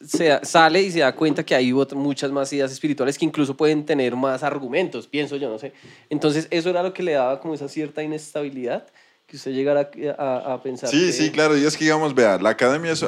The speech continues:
Speaker 2: la, la academia juega un papel muy importante porque ella se rige a partir de un patrón y es la racionalidad. Y la racionalidad es, pues, bueno, lo que está verificado y el método científico, eso es lo verdadero. Si usted me está hablando de mitos, leyendas, eso es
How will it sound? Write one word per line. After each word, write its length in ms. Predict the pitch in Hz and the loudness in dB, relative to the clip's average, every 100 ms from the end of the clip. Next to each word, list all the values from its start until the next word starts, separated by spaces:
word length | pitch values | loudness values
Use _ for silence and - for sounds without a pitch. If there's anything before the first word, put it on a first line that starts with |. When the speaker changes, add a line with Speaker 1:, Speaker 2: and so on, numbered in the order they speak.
| - | -6
Speaker 2:
la, 180 | 107 117 | -2 0
la 120 | 101 | 0
academia 440 | 113 123 127 151 147 | -2 -2 -4 0 -2
juega 380 | 139 135 127 131 | 2 2 4 0
un 160 | 135 | -2
papel 340 | 127 113 123 120 | -2 0 0 -2
muy 140 | 127 | -2
importante 560 | 123 113 92 104 120 160 | -4 -4 -6 -6 -6 -6
porque 280 | 101 - | -6 -6
ella 160 | 98 107 | -2 -2
se 180 | - 90 | 0 -4
rige 420 | 80 104 117 135 | -2 -2 -2 0
a 160 | 117 95 | 0 0
partir 360 | 87 82 101 95 | -2 -2 -4 -4
de 80 | |
un 80 | 98 | -4
patrón 480 | 92 80 110 95 82 _ _ | -4 -2 -4 -4 -10 _ _
y 140 | - 92 | -4 -2
es 100 | 92 | 0
la 100 | 95 | 0
racionalidad. 800 | 87 82 85 78 78 95 101 - _ _ _ _ | 0 -2 -4 -4 2 4 4 0 _ _ _ _
Y 60 | 95 | -2
la 100 | 98 | 2
racionalidad 720 | 95 95 92 90 85 90 107 | 2 0 -2 -2 0 2 2
es, 80 | 123 | 0
pues, 200 | - 87 | -6 -6
bueno, 220 | 95 90 | -4 -4
lo 140 | 80 82 | -6 -8
que 60 | |
está 160 | 90 90 | -6 -2
verificado 800 | 113 131 113 85 78 92 107 117 | -2 -2 -4 -8 -2 4 6 6
y 80 | 101 | 4
el 100 | 82 | -2
método 320 | 82 98 123 | -6 -8 -8
científico, 640 | 113 95 82 101 139 - 98 | -8 -10 -12 -12 -10 -6 -6
eso 180 | 87 110 | -6 -8
es 60 | |
lo 100 | 104 | -6
verdadero. 500 | 90 82 95 147 82 - _ _ _ | -6 -2 -2 -2 -4 -12 _ _ _
Si 140 | - | -10
usted 160 | 101 156 | -8 -6
me 60 | 147 | -6
está 140 | 143 | -2
hablando 340 | 135 139 139 127 | -2 -2 -2 -2
de 80 | |
mitos, 320 | 104 127 127 110 | 0 -4 -4 -4
leyendas, 640 | 95 95 113 143 147 - | -4 -4 -6 -6 -6 -10
eso 260 | 92 - 110 | -14 -12 -12
es 200 | 107 | -14